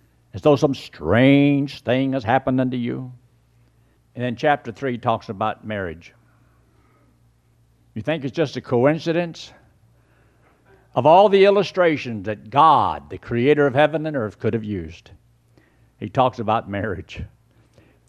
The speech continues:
And the example of suffering about Christ in chapter two. He says in chapter three about suffering.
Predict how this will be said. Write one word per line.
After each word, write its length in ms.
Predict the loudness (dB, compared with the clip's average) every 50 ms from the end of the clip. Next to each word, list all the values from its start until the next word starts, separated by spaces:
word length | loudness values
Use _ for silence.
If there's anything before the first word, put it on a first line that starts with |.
| _ _ _ _ _ -2
And 340 | 0 0 0 0 -4 -8 -6
the 200 | 0 0 0 2
example 680 | 2 0 -2 -2 -2 0 2 2 2 0 0 -4 0 0
of 180 | 0 0 0
suffering 880 | -4 -12 -6 2 4 4 4 2 0 -4 -4 -2 -2 -4 -6 -10 -16 -20 -20 -20 _ _ _ _ _ _ _ _ _ _ _ _ _ _ _ _ _ -6
about 320 | 0 2 2 2 2 -2 -2
Christ 340 | 0 2 2 2 0 -4
in 120 | -8 -10 -8
chapter 400 | -2 -2 -2 -2 -2 -4 -8 -10
two. 480 | -8 -6 -4 -4 -4 -4 -8 -12 -16 -20 _ _ _ _ _ _ _ _ _ _ _ _ _ _ _ _ _ _ _ _ _ _ _ _ _ _ _ _ _ _ _ _
He 120 | -12 -12 -6
says 600 | -2 0 0 0 0 -2 -6 -10 -16 -20 _ _ _ _ _
in 140 | -8 -8 -8
chapter 500 | -4 -2 -2 -2 -2 -4 -8 -10 -12 -12
three 580 | -12 -10 -8 -6 -4 -4 -4 -6 -8 -12 -16 -20 _ _ _ _ _ _ _ _ _ _ _ _
about 360 | -16 -4 -2 0 0 0 -4 -8
suffering. 680 | -8 -4 -4 -4 -4 -6 -10 -12 -12 -12 -14 -16 -18